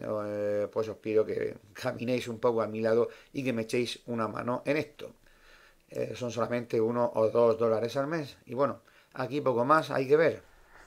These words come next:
El primer paso para hacer el P C B, pues, es precisamente conseguir un P C B de tipo y tamaño adecuado. Lo vamos a usar de tipo positivo, de una sola cara. En cuanto al tamaño, yo recomiendo para este P C B ciento cincuenta por noventa milímetros y lo más cercano que he encontrado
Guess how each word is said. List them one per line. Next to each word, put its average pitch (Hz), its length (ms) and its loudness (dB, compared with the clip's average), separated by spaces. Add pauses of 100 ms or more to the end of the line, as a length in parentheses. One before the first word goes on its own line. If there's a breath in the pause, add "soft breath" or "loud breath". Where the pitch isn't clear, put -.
(120)
El - 180 10
primer 165 300 8
paso 170 280 12
para 165 140 12
hacer 151 220 10
el 147 60 8
P 151 120 10
C 143 160 8
B, 160 260 10
pues, 127 200 8
es 123 80 8
precisamente 139 640 8
conseguir 131 540 8 (200)
un 139 220 8
P 123 100 10
C 143 160 10
B 180 200 12
de 123 420 8
tipo 156 380 8
y 170 40 6
tamaño 139 340 12
adecuado. 101 580 10 (420 loud breath)
Lo 117 80 4
vamos 135 320 12
a 139 60 12
usar 180 480 12
de 113 160 6
tipo 117 320 8
positivo, 180 680 8
de 104 220 2
una 107 180 2
sola 139 280 8
cara. 135 320 12 (240 loud breath)
En 131 160 2
cuanto 127 280 8
al 120 140 10
tamaño, 175 640 12 (340 loud breath)
yo 143 140 12
recomiendo 151 500 10
para 139 160 12
este 139 220 8
P 135 100 8
C 135 160 6
B 143 420 8
ciento 151 360 6
cincuenta 143 600 10
por 139 200 12
noventa 135 400 8
milímetros 156 500 8
y 120 60 2
lo 117 100 6
más 131 240 10
cercano 117 500 8
que 110 60 2
he 117 60 4
encontrado 127 560 10